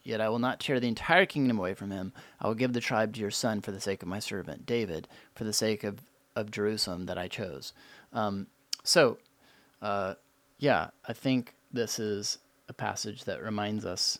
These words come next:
um, of the dangers of, of sin, the dangers of deliberately disobeying God. Um, but it also warns us of the dangers of relationships that might negatively impact us. Um, so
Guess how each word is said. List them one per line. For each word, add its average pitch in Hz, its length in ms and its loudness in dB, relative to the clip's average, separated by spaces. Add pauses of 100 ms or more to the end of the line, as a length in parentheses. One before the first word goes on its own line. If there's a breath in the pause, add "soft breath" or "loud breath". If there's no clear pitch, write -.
(160)
um, 98 400 -6 (1400 soft breath)
of 101 640 0
the 117 100 0
dangers 101 800 -2 (320)
of, 92 500 -2 (300)
of 101 120 -4
sin, 135 300 0
the 73 60 -4
dangers 104 340 -2
of 95 160 -2 (300)
deliberately 104 960 0
disobeying 92 480 0
God. 85 340 -4 (500 loud breath)
Um, 95 440 -6
but 151 80 4
it 147 100 6
also 220 360 4
warns 143 200 4
us 131 120 -2
of 113 100 -4
the 107 60 0
dangers 104 440 0
of 98 160 -4
relationships 95 600 -4
that - 120 -6
might 92 280 -4
negatively 92 640 -4
impact - 440 -4
us. - 260 -6 (480 loud breath)
Um, 101 440 -2 (1000)
so 131 400 6